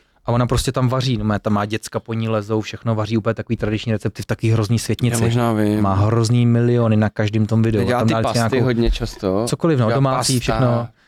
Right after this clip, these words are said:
Speaker 1: Jo, jo, meatballs dělá všechno možný a jde tam podojit krávu, všechno. Kámo, to, to bys neřekl, že to vlastně je content, který úplně sledují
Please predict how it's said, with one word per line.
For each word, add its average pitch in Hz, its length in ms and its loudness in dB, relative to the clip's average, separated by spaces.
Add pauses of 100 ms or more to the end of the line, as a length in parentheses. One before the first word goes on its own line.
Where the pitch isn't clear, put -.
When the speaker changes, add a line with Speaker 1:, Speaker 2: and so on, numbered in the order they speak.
(240)
Speaker 1:
Jo, 113 120 2
jo, 113 360 2
meatballs 104 460 -2
dělá 104 220 0
všechno - 240 -4
možný 104 420 2 (160)
a 113 80 -4
jde 113 80 -2
tam 113 200 0
podojit 110 320 -2
krávu, 107 360 0
všechno. 104 440 -2
Kámo, 107 340 0
to, 101 180 -2 (360)
to 107 100 -10
bys 104 160 0
neřekl, 110 280 0
že 113 100 0
to 120 120 -2
vlastně 113 320 0
je 117 160 0
content, 104 440 0
který 101 240 -8
úplně 107 200 -6
sledují 113 240 0